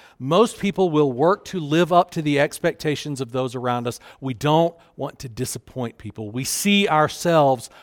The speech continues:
reflected in others' eyes.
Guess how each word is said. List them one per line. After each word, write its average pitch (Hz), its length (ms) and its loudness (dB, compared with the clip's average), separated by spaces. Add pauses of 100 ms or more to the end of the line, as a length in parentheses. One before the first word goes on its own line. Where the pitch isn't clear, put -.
reflected 151 680 -2
in 139 180 -6
others' 135 580 -2 (280)
eyes. 110 720 -6